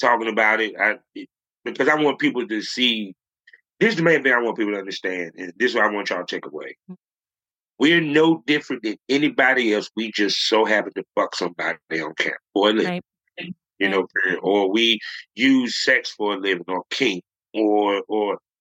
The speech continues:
Speaker 1: we are entertainers, we are providers, you know, period. My mama said this to me, God bless the dead. She said, "Never be ashamed of what you gotta do to feed your family."
Speaker 2: Right.
Speaker 1: She told me that when she found out I did porn, I never looked back.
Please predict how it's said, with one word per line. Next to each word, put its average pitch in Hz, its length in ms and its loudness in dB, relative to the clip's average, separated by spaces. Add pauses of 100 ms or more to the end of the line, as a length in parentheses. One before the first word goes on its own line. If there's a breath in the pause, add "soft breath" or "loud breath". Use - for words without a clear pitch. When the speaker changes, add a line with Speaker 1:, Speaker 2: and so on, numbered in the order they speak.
(160)
Speaker 1:
we 135 180 4
are - 80 0
entertainers, 113 720 -2
we 120 320 0
are 107 140 0
providers, 107 840 -4
you 104 140 0
know, 95 240 -4
period. 113 420 -2 (540)
My 110 100 0
mama 147 300 2
said 131 300 0
this 113 240 -4
to 120 180 -4
me, 98 80 -10
God 101 320 2
bless 104 240 -2
the - 80 -18
dead. 90 380 -4 (240)
She 120 180 -6
said, 95 400 0 (520)
"Never 139 240 2
be 123 240 0
ashamed 117 380 0
of 104 60 -6
what 107 180 -6
you 104 60 -14
gotta 98 180 -2
do 104 120 -4
to 92 120 -14
feed 92 240 -6
your 90 120 -4
family." 92 240 -6 (220)
Speaker 2:
Right. 170 440 -6
Speaker 1:
She 151 140 0
told 160 300 2
me 143 140 -2
that 139 220 2
when 113 100 -4
she 131 220 -4
found 123 240 0
out 120 80 4
I 120 80 2
did 117 260 -2
porn, 127 420 -4
I 117 60 -6
never 117 240 2
looked 110 240 0
back. 101 240 2